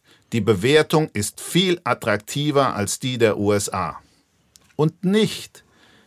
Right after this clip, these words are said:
„Ich kaufe jetzt Deutschland, weil die Wirtschaftspolitik in Deutschland viel attraktiver ist als die in den U S A.“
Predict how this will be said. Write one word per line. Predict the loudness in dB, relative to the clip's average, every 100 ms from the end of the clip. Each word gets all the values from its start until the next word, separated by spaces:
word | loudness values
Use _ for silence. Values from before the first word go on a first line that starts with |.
| _ _
„Ich | 0 2
kaufe | 4 2 4
jetzt | 2 2 2
Deutschland, | 2 2 0 0 -2 -6 _ _ _ _
weil | 0 2
die | 2
Wirtschaftspolitik | 0 2 0 0 0 0 0 -2 -2
in | 0
Deutschland | 2 2 0 -2 -2 -2 -10 _ _
viel | -10 0 2 2 0
attraktiver | -6 -4 -4 -4 -8 -2 -2 0
ist | -4 -6 -10 _ _ _ _
als | -4 -4 -4
die | -4 -4 -2
in | 0
den | 0 0
U | 0 0
S | 0 -2
A.“ | -2 -2